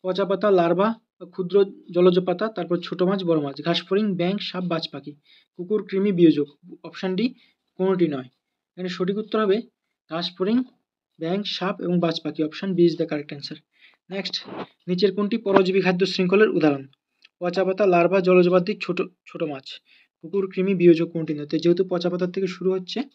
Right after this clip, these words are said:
প্যারাসিটিক ফুড চেইন হবে, এই কুকুর, কৃমি, বিয়োজক, ঠিক আছে? তাহলে এখানে সঠিক উত্তর হবে কুকুর, কৃমি, বিয়োজক। নেক্সট, নিচের কোনটি মৃতজীবী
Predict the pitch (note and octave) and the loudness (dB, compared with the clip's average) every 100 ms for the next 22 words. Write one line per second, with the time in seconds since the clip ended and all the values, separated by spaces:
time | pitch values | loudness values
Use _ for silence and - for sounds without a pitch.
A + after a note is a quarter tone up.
0 | _ _ _ _ - E3 D#3+ F3+ F#3 - | _ _ _ _ -12 -10 -6 -6 -6 -6
1 | F3+ F3 G3 F#3 F3+ B3 _ _ _ F3+ | -10 -6 -6 -2 -4 -4 _ _ _ -6
2 | E3 D3+ D3+ _ _ _ _ G3+ F#3 A#3+ | 0 0 -2 _ _ _ _ -12 -2 -2
3 | - - F3+ G#3+ D#4+ _ D3+ D#3+ C#3 C3 | -2 -4 -2 -2 -4 _ -2 -2 -2 -10
4 | _ - A3 A#3 A#3 _ _ _ _ _ | _ -14 -12 -12 -16 _ _ _ _ _
5 | _ _ _ _ _ - _ E3 E3+ F3+ | _ _ _ _ _ -20 _ -10 -6 -4
6 | F3+ F3+ F#3+ - G3+ E4 _ - _ _ | -2 -2 -2 -2 -2 -4 _ -20 _ _
7 | F3+ A3 A3 - F#3 D4+ - D#3 E3+ A2 | -4 -4 -4 0 0 0 -4 0 0 0
8 | - _ - - _ _ _ _ _ D#3+ | -8 _ -20 -20 _ _ _ _ _ -12
9 | D#3+ - - - _ _ F#3 F#3 G#3 G#3 | -8 -6 -6 -10 _ _ -8 -2 0 0
10 | G3 C4+ D4 _ _ _ _ _ _ _ | -2 -2 -4 _ _ _ _ _ _ _
11 | _ F3 F#3+ G#3+ G#3 | _ -8 0 0 2